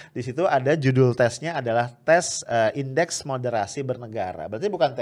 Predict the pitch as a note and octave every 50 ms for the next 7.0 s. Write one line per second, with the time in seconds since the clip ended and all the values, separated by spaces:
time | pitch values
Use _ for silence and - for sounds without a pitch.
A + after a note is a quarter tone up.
0 | G#2+ G#2 A2+ C3+ C#3 - - - - - - - G#2 G#2+ - _ _ _ - -
1 | - A#2 F2+ F#2+ - - G#2 - - - - - - - _ _ _ - - _
2 | _ _ _ - - - - - - - - - _ _ _ _ - - F#3+ G3+
3 | G3+ G3+ G3 G3 F#3 G3+ G3 F#3+ F#3+ G#3+ A#3 G#3+ F3 F#3+ F3+ E3+ G3+ G#3+ G#3+ G#3+
4 | G#3+ G#3 - - - D#3+ E3+ D#3+ D#3+ G3 G3+ G3+ E3+ D3 C#3 B2+ D#3+ D#3+ E3+ E3
5 | D3+ C#3+ D3 C#3 C#3 C#3 C#3 C#3 - - C3+ C3 B2+ B2+ A#2 A#2 B2+ B2+ B2+ B2
6 | A#2+ - A#2 B2 B2 B2+ B2+ C#3 A#2+ C3 B2+ - - E3 E3 E3 E3 D3+ -